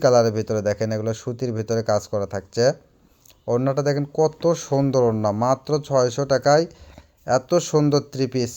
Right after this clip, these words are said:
পার্টি ড্রেস, এগুলো বাইরে পরার মতো। এটা একটা খয়েরি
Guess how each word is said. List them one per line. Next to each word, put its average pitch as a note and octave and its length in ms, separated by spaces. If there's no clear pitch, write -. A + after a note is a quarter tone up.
পার্টি C3 340
ড্রেস, B2 220
এগুলো B2 160
বাইরে C#3+ 260
পরার A#2+ 380
মতো। A2 200
এটা A2+ 220
একটা D3+ 140
খয়েরি C#3 280